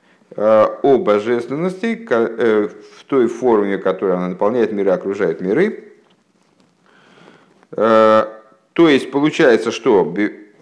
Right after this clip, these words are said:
щас, секунду. А, с-, а, ваары арыцой, вторая строчка снизу, сейчас началась последняя. Ваары ары-, шарыцой гуми ацмей. То есть получается, что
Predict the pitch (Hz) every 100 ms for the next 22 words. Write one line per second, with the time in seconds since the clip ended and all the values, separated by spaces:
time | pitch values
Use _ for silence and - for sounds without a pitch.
0 | - 110 - 95 - - - 98 - 90
1 | 98 190 190 - _ _ _ _ _ _
2 | _ _ _ _ _ _ _ _ _ _
3 | _ _ _ _ _ _ _ _ _ _
4 | _ _ - 113 - - 107 - - -
5 | - 127 135 135 208 208 160 147 139 202
6 | 202 131 120 120 110 - 101 87 - -
7 | 101 98 90 101 95 98 - 90 87 87
8 | - _ _ - 113 131 143 131 165 202
9 | 143 139 139 - - 139 135 131 127 -
10 | - 107 123 160 120 117 170 180 180 196
11 | 240 233 151 107 92 92 120 - - 131
12 | 131 175 117 95 - - - 107 110 107
13 | 104